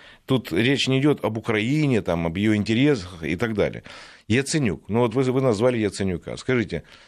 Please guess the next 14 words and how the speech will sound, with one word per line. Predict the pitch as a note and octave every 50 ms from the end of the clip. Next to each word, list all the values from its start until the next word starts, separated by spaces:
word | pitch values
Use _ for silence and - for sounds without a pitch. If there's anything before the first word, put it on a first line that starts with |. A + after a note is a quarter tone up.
| _ _ _ -
Яценюк, | G#2 B2 A#2+ - D3+ D3 C#3+ C3+ G2+ E2 - - - _ _ -
э, | E2 F#2 F#2+
будет | F#2+ F#2+ G#2+ D3 F#3+ A3 G#3+ -
поддерживать, | - D#3 C3+ A#2 A2+ A#2+ G#2 F2 F2+ G2 F2+ F2 E2 -
э, | C2 C2 D#2+ F2+ F2+ F2+ E2+ D2+ D2 - _
Порошенко, | - G2 F#2+ F#2 - - D3+ E3 D#3 - - G2
если | F#2 G2 A2 A#2 A#2+ A2 - - G2+ F2+ D#2 C2+ - - - - - -
этот | G2+ A2 - G#2 F#2+ F#2
человек | - - A2 G#2+ G#2+ A#2 C3+ D#3 E3+ D#3+ D#3+ - - - - - _ _ _ _ _ _ _
такими | - A2 G#2 - A#2+ A2 G#2
методами | A2 C3 C#3 C#3 B2+ A2 G2+ G#2+ G2+ G2+ F#2+ F#2 E2+ A#1+
против | - - A2 A2+ A2 - G#2
него | G2 G2 G2 G2+
боролся? | F#2 F2 F2 D2+ C2+ A#1+ A#1 - -